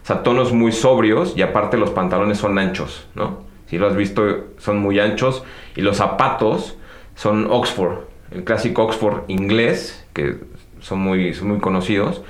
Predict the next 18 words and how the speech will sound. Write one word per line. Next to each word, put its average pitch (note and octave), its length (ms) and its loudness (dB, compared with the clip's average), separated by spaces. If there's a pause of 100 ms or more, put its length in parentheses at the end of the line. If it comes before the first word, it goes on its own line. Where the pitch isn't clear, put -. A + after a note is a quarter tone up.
(320)
pues F2+ 200 -2
esos G2+ 280 0
son G#2 120 0
los G#2 140 0
que G2 80 0
usan. F2+ 340 -2 (300)
Y G2 80 2
aparte B2+ 460 2
tienen A2+ 320 2
algo, F#2 420 2
alguna, G#2 600 2
es G2+ 160 -2
algo G#2 180 0
como F#2 280 0
muy G2 680 0
distintivo G2 560 0
del F#2+ 100 4
inglés. F2+ 380 0